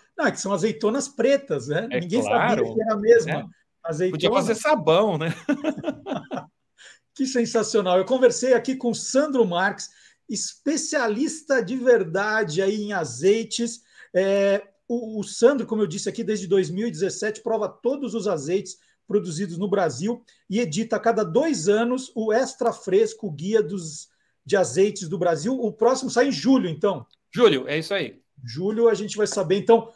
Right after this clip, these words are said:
Speaker 1: onde comprar os melhores azeites, onde comprar azeitonas de mesa de produtores nacionais, quanta, quanta coisa legal.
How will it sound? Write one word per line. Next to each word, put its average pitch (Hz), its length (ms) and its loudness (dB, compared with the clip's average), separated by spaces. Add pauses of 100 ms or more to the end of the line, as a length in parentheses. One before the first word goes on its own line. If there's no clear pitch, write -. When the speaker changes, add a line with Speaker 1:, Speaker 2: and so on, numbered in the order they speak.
(180)
Speaker 1:
onde 233 260 4
comprar 220 300 0
os 170 80 0
melhores 190 400 0
azeites, 190 840 2
onde 226 220 0
comprar 202 420 -2
azeitonas 180 560 -2
de 147 100 -10
mesa 175 500 2 (300)
de 151 100 -10
produtores 196 580 2
nacionais, 185 760 -4
quanta, 247 460 -2 (320)
quanta 247 320 0
coisa 208 320 4
legal. 185 500 0